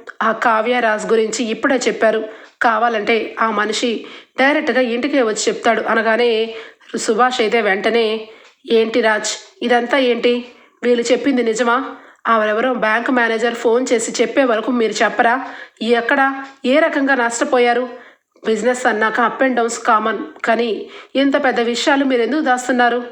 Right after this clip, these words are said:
నెలకి ఇరవై కోట్ల రూపాయలు కట్టడం ఏంటి? ఏంట్రా ఇదంతా?" అని చెప్పి సుభాష్ గట్టిగా నిలదీస్తాడు రాజ్కి. "అయ్యో డాడీ, నేనేమీ తప్పు చేయట్లేదు.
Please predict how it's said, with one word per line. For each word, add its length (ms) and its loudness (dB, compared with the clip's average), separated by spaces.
నెలకి 320 2
ఇరవై 300 0
కోట్ల 300 2
రూపాయలు 340 2
కట్టడం 380 0
ఏంటి? 420 -2
ఏంట్రా 320 2
ఇదంతా?" 360 2
అని 260 -2
చెప్పి 300 0
సుభాష్ 560 -2
గట్టిగా 260 0
నిలదీస్తాడు 540 -2
రాజ్కి. 640 -2
"అయ్యో 260 0
డాడీ, 420 0
నేనేమీ 560 0
తప్పు 380 0
చేయట్లేదు. 500 0